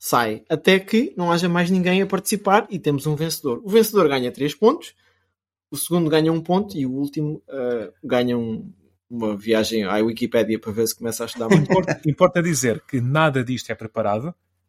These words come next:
Speaker 2: e da hora adiante, eh, nós vamos começar a tirar o, o, os desafios no momento. Ou seja,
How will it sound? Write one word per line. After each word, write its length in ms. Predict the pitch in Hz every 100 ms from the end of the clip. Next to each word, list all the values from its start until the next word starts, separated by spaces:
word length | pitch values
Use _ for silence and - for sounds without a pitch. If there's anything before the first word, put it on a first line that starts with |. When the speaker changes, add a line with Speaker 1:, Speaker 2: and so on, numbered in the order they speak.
| _
Speaker 2:
e 120 | 120 120
da 120 | 143
hora 160 | 143
adiante, 480 | 135 123 135 139 - 160 143
eh, 320 | 139 139 135
nós 380 | 127 123 135 127
vamos 180 | 147
começar 280 | - 143 151
a 60 | 143
tirar 300 | 139 139 135
o, 60 |
o, 140 | 135 131 135
os 160 | 127 113
desafios 320 | 135 160 135
no 80 | 143
momento. 540 | 151 127 101 98 -
Ou 80 | 113
seja, 380 | 113 147 117 98